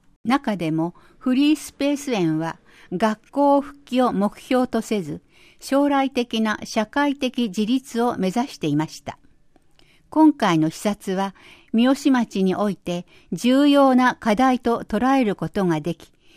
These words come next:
大変多くの参考となりました。最後は、総務常任委員会。総務常任委員会では、七月二十八日、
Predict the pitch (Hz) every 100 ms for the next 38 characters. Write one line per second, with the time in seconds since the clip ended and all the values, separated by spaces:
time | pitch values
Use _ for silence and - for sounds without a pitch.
0 | _ _ 208 240 262 247 240 220 254 285
1 | 277 180 160 170 - 214 - 233 226 214
2 | 208 180 175 180 180 - - - _ _
3 | _ - - - - - _ _ _ _
4 | _ - 233 233 170 170 175 - _ -
5 | _ - 277 269 220 180 165 220 240 233
6 | 220 226 - 196 208 180 - 151 151 -
7 | _ _ _ _ _ _ _ _ _ _
8 | _ _ _ _ _ - 294 302 247 196
9 | 180 240 269 254 247 214 247 247 202 175
10 | 160 151 165 156 160 _ _ - - 247
11 | 240 240 - 226 262 208 196 180 190 -
12 | 214 208 - 208 196